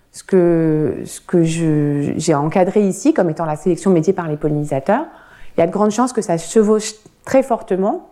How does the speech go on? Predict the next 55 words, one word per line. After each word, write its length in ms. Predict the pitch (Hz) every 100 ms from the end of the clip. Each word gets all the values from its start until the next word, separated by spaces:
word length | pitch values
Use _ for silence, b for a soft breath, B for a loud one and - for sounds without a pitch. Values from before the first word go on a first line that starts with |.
| -
avec 360 | 165 196 202
la, 180 | 170 147
la 120 | 143
sélection 360 | 156 185 185 196
sexuelle. 380 | 190 175 - 143
Mais 60 |
le 60 | 160
problème, 320 | 160 208 233
c'est 120 | 226
que 60 | 185
la 60 | 165
sélection 320 | 202 196 196
sexuelle, 480 | 190 185 202 190 190 B B B
on 80 | 180
a 80 | 170
tendance 300 | 190 196 180
à 20 |
en 100 | 160
parler 300 | 175 175 185
chez, 380 | - 160 147 151 B B B B
chez 160 | -
les 180 | 180 180
animaux. 520 | 170 170 170 220 330 B B B B B B
On 80 | 180
parle 200 | 175 175
pas 120 | 240
tellement 300 | 247 220 208
de 60 | 208
sélection 280 | 196 196
sexuelle 380 | 185 185 165 185
chez 120 | 175
les 120 | 165 156
plantes. 440 | - 233 320 - 175 - -
Et 340 | 175 165 156
bon, 180 | 156 165
bah, 140 | 165 156
une 80 |
partie 260 | 185 190 240
de 40 |
nos 100 | 220
travaux, 260 | 202 190 226
c'est 140 | 254
d'essayer 320 | 190 175 190 175
de 60 |
voir 180 | 165 233
si 160 | 233 190
on 60 |
pouvait 240 | 170 170 160
pas 160 | 196
quand 120 | 196
même 300 | 170 180 170
utiliser 500 | 165 160 220 202 196
des 160 | 220 180
approches 380 | 170 - 214 185
utili-, 480 | - 170 170 -